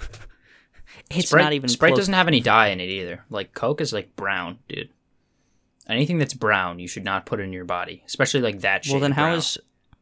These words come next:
Speaker 1: how is Sprite green then? Oh, no, wait,
Speaker 2: Sprite
Speaker 1: it's
Speaker 2: is
Speaker 1: not.
Speaker 2: not
Speaker 1: That's
Speaker 2: green.
Speaker 1: just the
Speaker 2: What?
Speaker 1: bottle. <laughs>
Speaker 2: <laughs> Sprite is translucent. <laughs> Dude, why is Sprite green?
Speaker 1: Cut that out. <laughs> Cut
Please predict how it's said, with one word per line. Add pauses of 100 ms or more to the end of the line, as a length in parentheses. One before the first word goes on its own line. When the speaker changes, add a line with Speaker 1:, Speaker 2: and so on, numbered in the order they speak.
(880)
Speaker 1:
how
is
Sprite
green
then? (380)
Oh,
no,
wait,
Speaker 2:
Sprite
Speaker 1:
it's
Speaker 2:
is
Speaker 1:
not.
Speaker 2:
not
Speaker 1:
That's
Speaker 2:
green.
Speaker 1:
just
the
Speaker 2:
What? (1120)
Speaker 1:
bottle. (100)
<laughs>
Speaker 2:
<laughs>
Sprite
is
translucent. (880)
<laughs>
Dude,
why
is
Sprite
green? (540)
Speaker 1:
Cut
that
out.
<laughs>
Cut